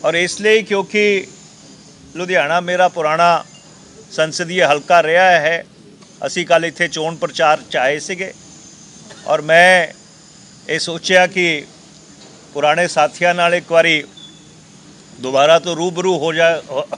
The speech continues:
ਹੋ ਜਾਣਾ ਚਾਹੀਦਾ ਹੈਗਾ। ਔਰ ਇਸ ਲਈ ਮੈਂ ਤੁਹਾਡੇ ਰਾਹੀਂ ਦੋ ਬੇਨਤੀਆਂ ਕਰਨਾ ਚਾਹੁੰਦਾ ਹਾਂ, ਫਿਰ ਤੁਹਾਡੇ ਸਵਾਲਾਂ ਦਾ ਜਵਾਬ ਦਊਂਗਾ। ਪਹਿਲੀ ਬੇਨਤੀ ਤਾਂ ਇਹ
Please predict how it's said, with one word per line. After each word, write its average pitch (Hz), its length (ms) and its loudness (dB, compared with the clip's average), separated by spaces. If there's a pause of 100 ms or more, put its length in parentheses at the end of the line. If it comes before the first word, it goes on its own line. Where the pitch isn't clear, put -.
(440)
ਹੋ 156 120 -6
ਜਾਣਾ 165 260 2
ਚਾਹੀਦਾ 175 440 0
ਹੈਗਾ। 160 280 -4 (680)
ਔਰ 170 100 -2
ਇਸ 202 260 0
ਲਈ 240 100 2
ਮੈਂ 220 220 2
ਤੁਹਾਡੇ 196 360 -2
ਰਾਹੀਂ 175 420 2 (560)
ਦੋ 185 200 0
ਬੇਨਤੀਆਂ 185 500 0
ਕਰਨਾ 170 340 0
ਚਾਹੁੰਦਾ 170 300 -6
ਹਾਂ, 202 100 0
ਫਿਰ 175 220 -2
ਤੁਹਾਡੇ 165 300 -4
ਸਵਾਲਾਂ 151 400 0
ਦਾ 156 100 -4
ਜਵਾਬ 139 360 0
ਦਊਂਗਾ। 143 480 -6 (520)
ਪਹਿਲੀ 226 320 2
ਬੇਨਤੀ 202 420 -4
ਤਾਂ 190 180 2
ਇਹ 214 460 -2